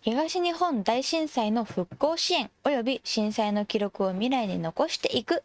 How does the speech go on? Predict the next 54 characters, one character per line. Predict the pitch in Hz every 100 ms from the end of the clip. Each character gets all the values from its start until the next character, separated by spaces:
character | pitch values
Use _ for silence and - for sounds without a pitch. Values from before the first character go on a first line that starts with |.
| - -
と | -
い | 339
う | 330
こ | 370
と | 466 427
を |
目 | 285 -
的 | - 220 226
に、 | 226 233 - - -
二 | 277
千 | 240 180 147
十 | 190 262
三 | 330 370 330
年 | 277
よ | 269 320
り | 254
開 | - 202
催 | 269 262
さ | 285
れ | 269
て | 262 262
い | 262
る | 269
イ | 240
ベ | 233 226
ン |
ト | 214 226
で | 269
す。 | - - - - - - - - - -
本 | 370
来 | 349 294
で | 262
あ | 262
れ | 247
ば | 214 202
リ | 190 202
ア | 226
ル | 277
イ | 302
ベ | 294
ン | 269
ト | 311
も | 294
予 | 240 226
定 | 226
さ | 233 240
れ | 233
て | 226
お | 233
り | 240
ま | 262 302
し |
た | -
が、 | 254 262